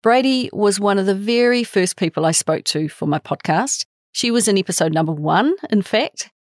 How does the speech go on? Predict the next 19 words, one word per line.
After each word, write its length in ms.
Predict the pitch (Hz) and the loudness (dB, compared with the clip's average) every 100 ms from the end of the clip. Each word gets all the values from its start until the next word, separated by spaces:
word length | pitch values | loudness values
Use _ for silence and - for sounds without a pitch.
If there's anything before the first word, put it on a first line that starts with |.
| _ | _
and 140 | 233 247 | 0 2
ever 180 | 262 | 2
since 300 | 240 226 190 | 0 0 0
we 80 | 208 | -2
have 240 | 196 220 - | 0 -2 -2
kept 240 | 220 - | -6 -4
in 100 | 202 | -6
touch, 380 | - 285 - 190 | -2 -2 -2 0
and 100 | 196 | 0
I've 160 | 190 | 2
watched 300 | 196 220 - | 0 -2 -2
her 120 | 226 202 | -4 -2
journey 400 | 196 190 180 - | 2 2 2 0
out 160 | 180 | -2
of 100 | 180 | 0
debt 220 | 180 175 - | -2 -4 0
via 260 | 165 160 | 0 2
her 220 | 165 160 - | 0 -2 0
Instagram, 680 | 202 - 190 190 190 185 | -2 -2 -2 0 0 0